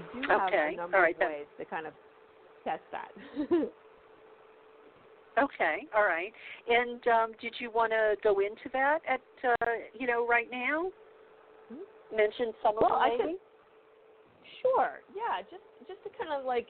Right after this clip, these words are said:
Speaker 1: help you guys out. Um, so, you know, first, if it, if you pass the, the sort of emotion test and say,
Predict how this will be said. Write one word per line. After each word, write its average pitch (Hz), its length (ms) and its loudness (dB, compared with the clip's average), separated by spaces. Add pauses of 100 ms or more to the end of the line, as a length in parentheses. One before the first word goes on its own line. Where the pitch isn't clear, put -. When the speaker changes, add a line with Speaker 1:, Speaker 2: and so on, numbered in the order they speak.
(140)
Speaker 1:
help 247 220 -8
you 233 140 -10
guys 208 240 -2
out. 180 340 -2
Um, 196 340 -6 (280)
so, 226 260 0 (500)
you 220 80 -8
know, 226 160 0
first, 285 240 -2
if 254 140 -2
it, 247 140 -2
if 247 140 -4
you 247 100 -10 (100)
pass 277 220 4 (100)
the, 185 100 -8 (120)
the 196 180 0
sort 208 140 0
of 190 180 2
emotion 170 600 0
test 147 240 -4 (100)
and 165 240 -4
say, 175 320 6